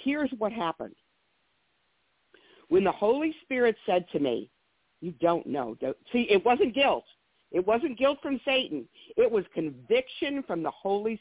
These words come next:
Spirit. He said, "You don't know.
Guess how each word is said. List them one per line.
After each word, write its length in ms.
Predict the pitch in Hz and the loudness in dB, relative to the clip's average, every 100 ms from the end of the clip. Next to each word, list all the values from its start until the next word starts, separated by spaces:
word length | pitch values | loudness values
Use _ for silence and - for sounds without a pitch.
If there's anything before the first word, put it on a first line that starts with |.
| _ | _
Spirit. 360 | 180 147 117 - _ _ _ _ _ _ _ _ _ _ _ _ | -2 0 -2 -10 _ _ _ _ _ _ _ _ _ _ _ _
He 200 | 196 170 - | -6 -6 -2
said, 320 | 170 147 - _ _ _ _ _ _ _ _ | 0 0 -2 _ _ _ _ _ _ _ _
"You 140 | 151 123 _ | -14 -14 _
don't 320 | 160 143 147 - _ _ - | -2 -2 -4 -10 _ _ -20
know. 600 | - 123 135 127 - | -16 -12 -12 -12 -16